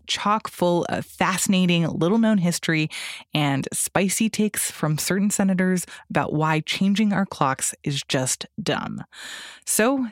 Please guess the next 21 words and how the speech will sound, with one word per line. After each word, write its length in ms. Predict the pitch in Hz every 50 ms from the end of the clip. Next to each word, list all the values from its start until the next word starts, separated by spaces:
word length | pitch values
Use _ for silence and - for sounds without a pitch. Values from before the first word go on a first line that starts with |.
| - -
today, 340 | 202 175 175 170 160 160 -
we 260 | - 170 175 175 143
are 120 | 160 160
going 160 | 160 151 147
to 80 | 151 -
play 140 | - 151 -
this 180 | - 143 -
episode 300 | - - 139 143 143 -
again. 440 | 143 180 220 262 254 247 254 240 233 - -
That 280 | 170 175 196 220 - -
way, 400 | 208 214 214 208 208 214 202 - - - - - -
when 120 | - 156
your 100 | 131 -
friends 440 | - - - 190 202 208 214 202 -
complain 360 | - 214 190 - - 165 160
about 180 | 156 147 139 147
it 80 | 143 -
getting 240 | 139 143 143 147
dark 260 | 139 135 127 - - -
too 240 | - 170 151 -
early, 320 | 143 151 139 139 139 143